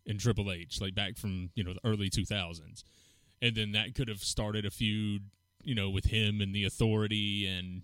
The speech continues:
you know, maybe got him into a match. But illegitimate child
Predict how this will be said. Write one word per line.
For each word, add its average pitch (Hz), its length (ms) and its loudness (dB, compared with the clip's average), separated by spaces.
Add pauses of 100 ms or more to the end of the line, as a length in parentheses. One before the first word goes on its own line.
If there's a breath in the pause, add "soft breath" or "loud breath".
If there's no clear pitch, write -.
you 98 80 -6
know, 87 120 -12
maybe 98 340 0
got 92 200 -2
him 101 140 0
into 95 200 0
a 87 60 -6
match. - 460 -8 (1400)
But 98 300 0 (880 soft breath)
illegitimate 120 560 6
child 120 500 6